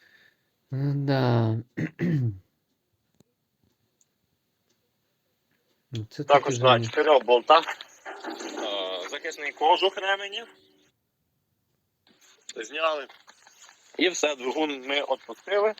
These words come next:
Speaker 2: і можемо їх всіх знімати. Яким образом ми це робимо?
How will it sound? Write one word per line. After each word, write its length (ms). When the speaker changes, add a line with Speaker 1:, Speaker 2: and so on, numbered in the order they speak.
Speaker 2:
і 40
можемо 600
їх 240
всіх 360
знімати. 500
Яким 280
образом 440
ми 100
це 160
робимо? 460